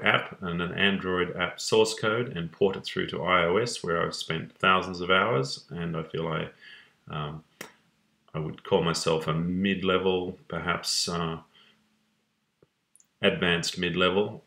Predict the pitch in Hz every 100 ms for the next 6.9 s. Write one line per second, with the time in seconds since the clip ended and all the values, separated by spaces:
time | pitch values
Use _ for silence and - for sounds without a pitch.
0 | 92 87 85 85 95 - 98 101 - 110
1 | - 82 80 - 78 82 85 85 80 80
2 | - 80 80 78 78 78 78 78 - -
3 | 78 73 - - - - 80 76 76 -
4 | 87 90 85 73 71 - - - - _
5 | _ 82 80 - 78 - _ 131 - 82
6 | 80 82 - - - 110 113 113 110